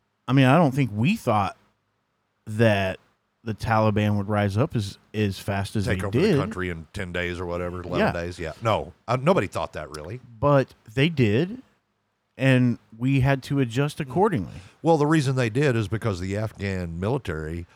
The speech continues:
Speaker 2: laid the fuck down.
Speaker 1: Right.
Speaker 2: In large part.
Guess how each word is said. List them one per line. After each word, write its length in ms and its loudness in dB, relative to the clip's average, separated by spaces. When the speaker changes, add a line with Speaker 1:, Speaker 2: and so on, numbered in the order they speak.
Speaker 2:
laid 640 -2
the 140 -4
fuck 500 -6
down. 440 -12
Speaker 1:
Right. 240 -2
Speaker 2:
In 120 2
large 340 4
part. 280 -4